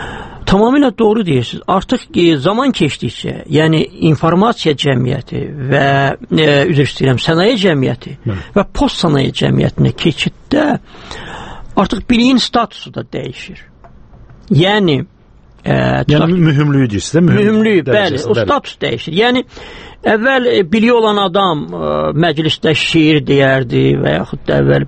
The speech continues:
Speaker 1: biliyi olan adam
Speaker 2: İndi də deyirlər şeir.
Speaker 1: İndi də deyirlər.
Speaker 2: <laughs>
Speaker 1: Oturardı, tutaq ki, bir əfsanəni danışardı, bir nağılı deyərdilər, bu savadlı adamdır. Ancaq indi, indi bilik odur ki, əsas, e, insanda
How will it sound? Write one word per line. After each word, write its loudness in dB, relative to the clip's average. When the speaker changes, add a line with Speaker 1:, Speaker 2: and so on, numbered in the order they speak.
Speaker 1:
biliyi 2
olan 2
adam 2
Speaker 2:
İndi 0
də 0
deyirlər -2
şeir. 0
Speaker 1:
İndi 2
də -2
deyirlər. 0
Speaker 2:
<laughs> -2
Speaker 1:
Oturardı, 0
tutaq -2
ki, 2
bir 2
əfsanəni 0
danışardı, 0
bir 2
nağılı 0
deyərdilər, 2
bu 2
savadlı -2
adamdır. -10
Ancaq 2
indi, 2
indi 2
bilik 2
odur -4
ki, -8
əsas, -2
e, 2
insanda 0